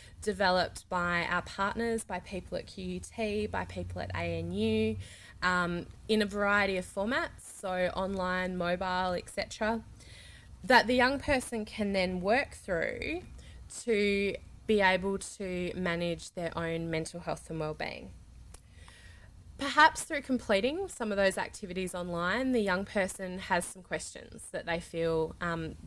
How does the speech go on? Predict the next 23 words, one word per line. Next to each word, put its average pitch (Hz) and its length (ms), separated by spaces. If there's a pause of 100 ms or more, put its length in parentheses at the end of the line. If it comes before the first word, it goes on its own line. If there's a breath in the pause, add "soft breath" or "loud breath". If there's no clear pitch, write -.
(320)
warrant 175 420
a 175 80
response 196 600
and 190 120
would 170 200
support - 480
them 165 320 (320 loud breath)
to - 120
improve 180 400
their 170 140
wellbeing 160 420
even 160 300
further. 165 460 (420 loud breath)
So - 160
they 214 140
might 226 260
access 180 600
an 180 120
online 165 460
question - 400
and 160 140
answer 156 280
service, 220 580